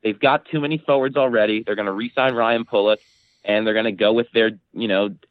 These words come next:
A H L defenseman and Devon Toews, Mitch Von Sopel, and, and go with the young guys.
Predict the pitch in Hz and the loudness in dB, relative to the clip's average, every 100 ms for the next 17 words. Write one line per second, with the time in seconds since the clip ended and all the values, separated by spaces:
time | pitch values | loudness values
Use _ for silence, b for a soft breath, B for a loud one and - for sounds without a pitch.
0 | - 107 117 117 117 104 104 - 95 95 | -2 0 0 -2 0 0 -2 -4 -4 -4
1 | 104 104 101 90 90 92 90 95 95 98 | -4 -2 0 -2 -2 -6 -4 0 2 2
2 | 101 - 92 95 101 101 90 87 87 - | 0 -2 -2 -2 -4 -4 -2 -2 -2 0
3 | 98 95 113 107 110 87 113 113 120 120 | 0 2 2 2 0 -2 2 2 2 2
4 | 127 147 95 58 | 2 2 2 -2